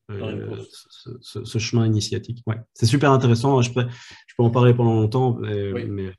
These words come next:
Speaker 2: je te laisse, euh.
Speaker 1: J-, j'imagine. Et comme tu parles d-, d'instant présent, est-ce que tu as, euh, observé, euh, éventuellement avec un quart de fréquence mètre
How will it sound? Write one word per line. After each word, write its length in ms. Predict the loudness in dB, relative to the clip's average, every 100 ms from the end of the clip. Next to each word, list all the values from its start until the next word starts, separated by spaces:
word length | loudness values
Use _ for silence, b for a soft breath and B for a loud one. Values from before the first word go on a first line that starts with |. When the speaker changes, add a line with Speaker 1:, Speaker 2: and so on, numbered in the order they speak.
| -20
Speaker 2:
je 120 | -12
te 80 | -6
laisse, 240 | -6 -6
euh. 180 | -6 -8 -10
Speaker 1:
J-, 60 |
j'imagine. 440 | -8 -6 -2 -4 -4 B B
Et 60 | -4
comme 160 | -2
tu 120 | -2 0
parles 200 | 0 0
d-, 120 | 0
d'instant 360 | -2 -2 -4 -4
présent, 540 | -4 -2 -2 -4 -8 b b
est-ce 160 | -8 -4
que 80 | -6
tu 240 | -2 2
as, 320 | 4 4 4
euh, 120 | 2 0
observé, 800 | -2 -4 -6 -4 -4 -2 -2 -6 -4
euh, 420 | -2 0 -2 -4
éventuellement 520 | -8 -10 -10 -6 -6
avec 220 | -6 -8
un 140 | -10 -10
quart 160 | -10
de 60 | -10
fréquence 400 | -12 -14 -14 -10
mètre 180 | -12